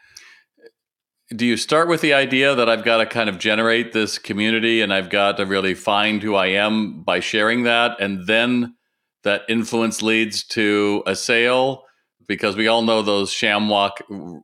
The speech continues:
Sham-, Shamwa, whatever the commercials, you know, the guy's like, "Hey, and this does this, and OxyClean," and all that kind of thing, which you could be tempted to do with your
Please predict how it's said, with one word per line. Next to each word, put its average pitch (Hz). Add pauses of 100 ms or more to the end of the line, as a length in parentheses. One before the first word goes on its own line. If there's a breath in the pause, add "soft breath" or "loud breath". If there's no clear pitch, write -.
(100)
Sham-, 107
Shamwa, 117
whatever 101
the 98
commercials, 110
you 110
know, 101
the 98
guy's 101
like, 113
"Hey, 254
and 196
this 226
does 208
this, 226
and 170 (180 loud breath)
OxyClean," 185
and 127
all 135
that 135
kind 123
of 113
thing, 120
which 131 (420 loud breath)
you 151
could 190
be 160
tempted 143
to 120
do 120
with 120
your 113